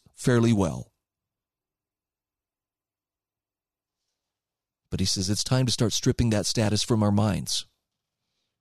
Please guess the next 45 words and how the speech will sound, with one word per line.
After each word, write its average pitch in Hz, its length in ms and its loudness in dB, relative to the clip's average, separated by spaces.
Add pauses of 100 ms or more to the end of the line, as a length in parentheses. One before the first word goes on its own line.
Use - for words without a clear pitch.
(100)
This - 140 0
is 156 80 -2
one 151 140 4
of 139 40 2
the 123 60 2
reasons 120 300 2
why 113 140 2
in 110 60 2
the 107 60 4
last 110 280 2
seg-, 87 320 -4
segment 101 360 2
I 104 60 4
was 98 100 2
talking 110 320 0
about, 98 240 0 (380)
you 117 80 2
know, 107 100 4
being 214 280 2
prepared 185 380 2
is 110 120 0
great. 98 480 -2 (580)
And 95 100 2
there 156 120 4
really 190 320 4
is 170 120 2
peace - 280 -2
of 147 80 -2
mind 143 280 2
in 98 120 2
knowing 123 280 4
that, 104 200 -2
you 110 80 2
know 131 80 2
what, 127 240 2 (680)
we 143 180 2
may 175 140 2
not 170 200 2
be 165 120 4
able 160 120 2
to 156 60 0
prepare 147 360 2
for 131 200 2
everything, 131 420 2
but 107 180 0